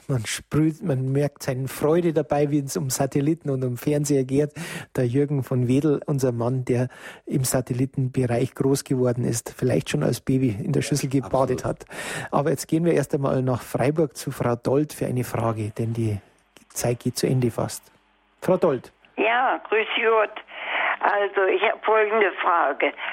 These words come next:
Speaker 3: Meine Tochter wohnt in Laufenburg und auch in Waldshut,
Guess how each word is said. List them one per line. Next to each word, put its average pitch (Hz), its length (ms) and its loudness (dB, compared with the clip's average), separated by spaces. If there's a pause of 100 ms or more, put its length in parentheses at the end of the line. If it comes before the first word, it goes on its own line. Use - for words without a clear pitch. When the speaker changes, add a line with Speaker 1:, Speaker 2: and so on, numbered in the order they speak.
(140)
Speaker 3:
Meine 185 400 0
Tochter 214 500 2
wohnt 196 320 2
in 180 220 4
Laufenburg 208 1120 2
und 196 380 0
auch 170 260 0
in 180 260 2
Waldshut, 202 840 2